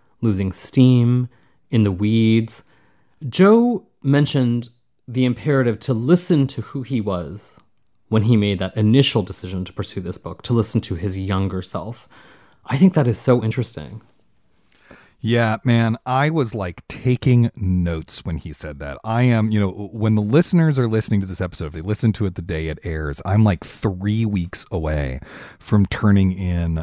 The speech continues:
Speaker 2: a f-, the first full draft of my manuscript to my editor as, as you are listening to this. And, you know, I've been working on it for a couple years, and sometimes it feels like my book and I are in, like, a real big fight. Um,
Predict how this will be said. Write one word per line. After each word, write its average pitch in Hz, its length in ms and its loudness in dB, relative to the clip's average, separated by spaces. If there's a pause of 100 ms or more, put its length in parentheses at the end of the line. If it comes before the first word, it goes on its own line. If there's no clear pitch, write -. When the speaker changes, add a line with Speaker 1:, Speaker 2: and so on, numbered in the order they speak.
Speaker 2:
a 90 80 -6
f-, - 240 -10
the 98 140 2
first - 420 0
full 95 300 0
draft 82 420 0
of 78 140 -8
my 78 100 -2
manuscript 78 800 -6
to 87 120 -4
my 73 200 -2
editor 67 520 -6
as, 95 260 0
as 101 280 0
you 95 140 2
are 80 100 -2
listening 76 360 -6
to 78 100 -8
this. 69 320 -8
And, 87 320 -2
you 117 80 4
know, 120 100 4
I've 160 80 4
been 190 100 0
working 135 240 2
on 117 120 2
it 90 80 -4
for 82 320 -6
a - 60 -16
couple 104 260 -4
years, 85 540 -6 (380)
and 123 480 2
sometimes 233 440 0
it 196 80 -4
feels 170 280 2
like 156 200 0
my 143 120 0
book 110 280 -2
and 113 100 2
I 110 200 -2
are 101 140 -2
in, 101 120 0
like, 92 260 -6
a 95 100 -8
real 101 460 -2
big 110 420 -4 (160)
fight. - 520 -4 (440)
Um, 107 680 -2